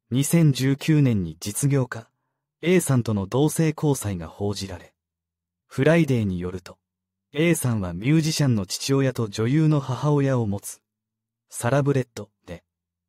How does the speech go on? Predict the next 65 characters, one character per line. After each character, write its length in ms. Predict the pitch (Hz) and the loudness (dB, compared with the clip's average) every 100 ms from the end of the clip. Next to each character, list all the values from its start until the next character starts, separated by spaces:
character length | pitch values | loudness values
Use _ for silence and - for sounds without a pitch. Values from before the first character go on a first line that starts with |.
| _ _ 104 | _ _ -4
グ 120 | 123 | 2
ラ 140 | 135 | 4
ビ 160 | 135 135 | 4 2
ア 60 | |
や 160 | 131 117 | 2 0
ラ 140 | 110 | 2
イ 100 | 156 | 2
ブ 100 | 151 | 2
動 200 | 147 147 | 2 2
画 100 | 135 | 2
配 240 | 120 143 147 | 0 0 0
信 260 | - 147 | 2 2
事 140 | 139 143 | 2 0
業 180 | 131 113 | 0 0
な 140 | 98 | -2
ど 120 | 98 | -4
を 80 | 87 | -6
次 280 | - 131 170 | -4 -2 0
々 200 | 170 147 | 0 2
に 100 | 113 | 0
成 220 | - 123 | -2 -4
功 240 | 127 131 127 | -2 0 -2
さ 120 | 117 | -4
せ 140 | 117 | -8
た 120 | 107 | -6
や 160 | 98 110 | -4 -2
り 120 | 151 | -2
手 100 | 165 | -2
社 160 | 156 151 | -2 -2
長 180 | 131 120 | -2 -2
と 140 | 110 | -4
の 80 | 90 | -8
こ 140 | - | -10
と 100 | 104 | -10
で 80 | 101 | -10
し 140 | - | -12
た。 100 | - _ _ _ _ _ _ - | -16 _ _ _ _ _ _ -8
島 320 | - 151 170 | 2 2 2
谷 200 | 139 98 | 0 -2
ひ 140 | - | -4
と 120 | - | -2
み 100 | 127 | 0
さ 160 | - 98 | -2 -8
ん 100 | 87 | -10
は、 160 | 80 _ _ _ _ _ _ _ - | -12 _ _ _ _ _ _ _ 0
歌 160 | 165 | 0
手 100 | - | 2
と 100 | 160 | -2
し 120 | 139 | 0
て 100 | - | 2
の 140 | 135 110 | 2 2
イ 100 | 113 | 2
メ 200 | 143 143 | 2 2
ー 20 | |
ジ 160 | 107 101 | 0 -6
や 100 | 87 | -6
フ 180 | - | 0
ァ 40 | 170 | 2
ン 60 | 165 | 2
と 100 | 135 | 2
の 140 | 107 | -2
距 100 | - | -2
離 120 | 147 | -2
感 260 | 151 135 | 0 0
を 60 | 104 | 0